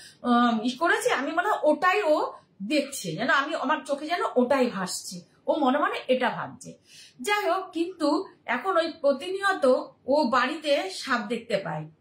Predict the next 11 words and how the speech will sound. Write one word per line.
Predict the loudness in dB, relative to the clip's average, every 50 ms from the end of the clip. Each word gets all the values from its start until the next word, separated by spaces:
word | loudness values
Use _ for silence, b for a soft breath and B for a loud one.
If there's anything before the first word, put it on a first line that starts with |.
| _ 0
ওর | 2 2 2 0
আশেপাশে | -4 -4 -4 -4 -6 0 0 0 0 0 -2
ও | -2 -2
সাপ | -2 0 0 -2 -2 0 -2
দেখতে | -4 -4 -4 -4 -8 -8
পায়, | -6 -4 -6 -6 -4 -6
হ্যাঁ, | -4 -2 -2 -2 -2 B B B B B B
এমনকি | -4 -4 -2 -2 -4 -4 -2 0 2 4
ও | 4 4 2 2 -4 -10 -18 _ -18
ঘরেও | -12 -2 0 2 2 4 2 0 -2 -4
সাপ | -4 -4 -6 -6